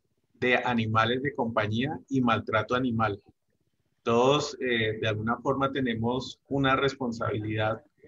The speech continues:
como parte de una comunidad en el cuidado de,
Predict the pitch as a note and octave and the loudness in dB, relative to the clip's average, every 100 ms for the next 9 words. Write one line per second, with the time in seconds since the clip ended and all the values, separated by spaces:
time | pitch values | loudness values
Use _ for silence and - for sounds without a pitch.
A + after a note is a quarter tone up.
0 | - - - C3+ B2 B2 A#2 A2+ G#2+ G#2+ | -20 -20 -6 2 2 4 2 2 0 -4
1 | - C3 C3 - C#3+ C#3+ B2+ B2 C3 - | 0 4 6 4 -2 0 0 -2 -2 -2
2 | C#3 C3 A2+ A2 A#2 C3 - - - - | 0 0 0 2 2 2 -6 -18 -20 -14
3 | - B2+ B2 A2+ B2 A#2 A2 A2+ B2 C3 | -2 2 2 2 2 4 6 6 6 4
4 | C3 A#2 | 4 2